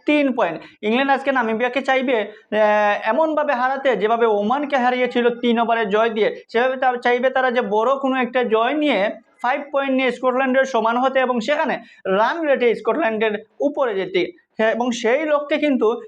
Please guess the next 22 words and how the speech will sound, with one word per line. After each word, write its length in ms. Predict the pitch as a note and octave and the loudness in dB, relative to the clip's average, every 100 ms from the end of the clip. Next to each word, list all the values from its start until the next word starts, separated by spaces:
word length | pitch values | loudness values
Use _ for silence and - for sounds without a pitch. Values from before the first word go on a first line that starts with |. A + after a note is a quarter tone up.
| - | -2
ইংল্যান্ড 300 | A3 A#3+ A#3 | 0 0 0
ক্রিকেট 260 | B3 A#3+ | -2 -2
দল 140 | A3 A3+ | 0 0
খেলবে, 380 | - A#3+ B3 B3+ | 0 -2 0 0
কারণ 320 | B3+ A#3+ G#3+ | 0 -2 -2
গত 300 | F3+ F#3+ G3+ | 0 0 0
ম্যাচেও 320 | C#4 C#4 C4 | -2 0 0
তারা 200 | A#3+ G#3+ | 2 -2
খেলেছে। 360 | A3 A3 G#3+ F3+ - G3 | 0 0 0 -2 -4 -2
যেহেতু 300 | C4+ D#4 D#4 | -2 0 0
তারা 240 | D4 C#4+ | 0 0
ফার্স্টেই 500 | C#4 B3 - C#4+ C4 - _ - | -2 -2 0 -2 -2 -12 _ -4
অঘটনের 420 | G#3 C4+ C#4+ C#4 | -2 0 0 0
শিকার 320 | B3+ B3+ C#4 | -2 0 0
হয়েছে, 360 | B3 C4 B3+ B3+ C4 _ | 2 0 0 -2 -2 _
সেই 220 | F#3 F3+ | -2 2
অঘটন 500 | F3+ F#3 C4+ D#4 C#4+ | 2 2 0 0 -2
থেকে 200 | C4 A#3+ | -2 0
তারা 400 | B3 A#3 G#3+ A3 F3 | 0 2 0 -2 -4
রক্ষা 320 | B3 - C4 | -4 -2 -2
পেতে 200 | B3+ B3 | 0 0
চায়। 220 | B3 | 0